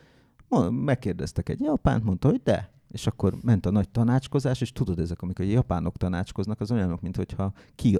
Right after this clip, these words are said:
ki akarnák írtani egymás családját. Tehát, hogy látszott, hogy,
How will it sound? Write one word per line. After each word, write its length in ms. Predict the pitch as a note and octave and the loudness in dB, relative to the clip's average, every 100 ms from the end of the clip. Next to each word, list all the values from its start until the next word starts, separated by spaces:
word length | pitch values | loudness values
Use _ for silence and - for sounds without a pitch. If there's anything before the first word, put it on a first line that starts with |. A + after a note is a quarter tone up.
| - | 4
ki 140 | - | 6
akarnák 480 | G#2+ - F#2 G2+ - | 6 4 0 0 -2
írtani 380 | F2+ F2 E2+ E2+ | -6 -4 -4 -4
egymás 420 | D#2 F#2+ D2 D2 | -4 -4 -4 -6
családját. 680 | - D#2+ C2+ C#2 - - - | -4 -4 -4 -6 -6 -8 -6
Tehát, 200 | - F#2 | -4 0
hogy 100 | A#2 | 2
látszott, 460 | A#2 C3 G#2 G2 - | 4 4 2 -2 0
hogy, 200 | G2+ | 0